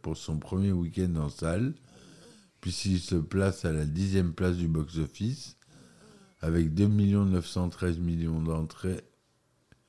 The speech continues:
millions de dollars engrangés pour une combinaison moyenne de cinq cent trente-deux salles à diffuser le film, soit une moyenne de cinq cents,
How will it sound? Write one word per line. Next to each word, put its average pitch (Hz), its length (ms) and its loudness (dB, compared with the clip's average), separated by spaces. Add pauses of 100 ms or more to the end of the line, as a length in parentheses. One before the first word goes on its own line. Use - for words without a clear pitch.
(1120)
millions 85 540 0
de 71 80 -4
dollars 78 460 2
engrangés 76 600 0
pour 76 220 -4
une 73 120 -4
combinaison 76 760 -2 (800)
moyenne 87 440 2
de 73 160 -2
cinq 87 200 -4
cent 87 220 -4
trente-deux 80 460 -2
salles 82 280 -4
à 76 60 -2
diffuser 73 540 -4
le 71 40 -4
film, 117 440 -4 (800)
soit 90 180 2
une 85 100 4
moyenne 90 460 4
de 78 100 4
cinq 95 240 2
cents, 98 360 0